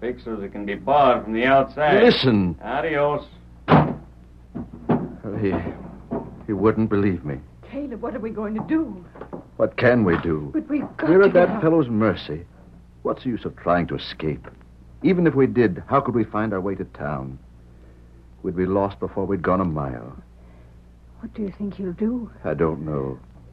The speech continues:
Speaker 3: Will he?
Speaker 2: Now, don't worry, Edith. The man doesn't look to be a murderer.
Speaker 3: But he can't turn us loose.
Speaker 2: He did the driver. This isn't the East, honey. Given the chance to get away, how would anyone pick up his trail in a wilderness like this?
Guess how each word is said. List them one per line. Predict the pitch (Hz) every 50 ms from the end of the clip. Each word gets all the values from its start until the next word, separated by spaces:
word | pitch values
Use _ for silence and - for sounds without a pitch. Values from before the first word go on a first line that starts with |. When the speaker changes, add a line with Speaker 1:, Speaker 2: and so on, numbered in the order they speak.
| - -
Speaker 3:
Will | 208 208 214 208
he? | 208 208 190 180 -
Speaker 2:
Now, | - 73 71 85
don't | - 90 85 82 73
worry, | 80 80 73 69 71 76 73
Edith. | 65 - - - - - - - - - - - - _ _ -
The | - 92
man | 117 135 151 151 147
doesn't | 131 127 110 - 110 98
look | 92 90 -
to | - 85
be | 80 90
a | 87 82
murderer. | 87 85 80 78 78 - 69 67 73 78 78 -
Speaker 3:
But | - 285
he | - 226 220
can't | - - - 208 220 302 359 349 -
turn | - 220 208 196
us | 208 202 - 220
loose. | 214 240 294 254 247 294 - - - - - - - -
Speaker 2:
He | - 71
did | - 90 82 -
the | - 73
driver. | 71 87 92 95 82 71 - 78 131 - - - - - - - - - - - -
This | 165 170 -
isn't | 165 151 127 135 123
the | 131 135 - 127
East, | 110 - - -
honey. | - 76 76 80 98 123 - - - - - - - - - - -
Given | - 170 185 196
the | 175 156
chance | - - 139 135 131 117 -
to | - 110
get | 104 110 101
away, | 95 87 85 78 73 73 78 - - - - - - - - -
how | 110 120 123
would | 104 98 101
anyone | 101 95 90 85 85 82 80
pick | - 87 -
up | 82 80
his | 85 80 73
trail | - - - 90 80 76
in | 76 76
a | 73
wilderness | 71 73 82 82 76 71 64 65 65 65 - -
like | 71 65 62 - -
this? | - 65 60